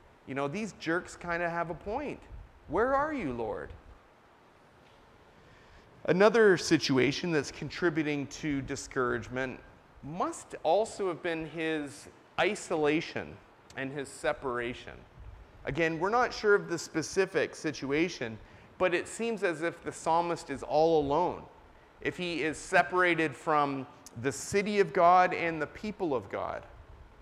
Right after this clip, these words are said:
whether this is because he's being pursued and he's kind of running away from his home out of necessity, or whether he's in exile at this point, we,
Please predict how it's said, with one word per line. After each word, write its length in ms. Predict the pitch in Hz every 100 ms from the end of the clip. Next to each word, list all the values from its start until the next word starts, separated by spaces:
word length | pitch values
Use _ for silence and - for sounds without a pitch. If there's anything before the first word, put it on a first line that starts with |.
| - - - - -
whether 300 | 156 156 170
this 220 | 160 165
is 80 | 156
because 340 | 156 156 143
he's 180 | 143 123
being 260 | 139 131
pursued 840 | 113 - 113 - - 175 196 196 175 - - - -
and 160 | 123
he's 160 | 127 117
kind 240 | 143 135
of 160 | 131 123 113 120 123
running 600 | 139 147 165 165 165 - -
away 400 | 127 123 139 160
from 200 | - 151
his 180 | 139 -
home 460 | - 170 180 185 180 - - - -
out 160 | 147
of 100 | 156
necessity, 800 | 143 147 - 160 160 160 175 170
or 420 | - 151 147 147 - - -
whether 280 | 147 160 165
he's 300 | - 175 143
in 140 | 131
exile 640 | - 165 - - 180 185 185
at 160 | 165 -
this 140 | 170
point, 340 | - 185 185
we, 200 | 151 147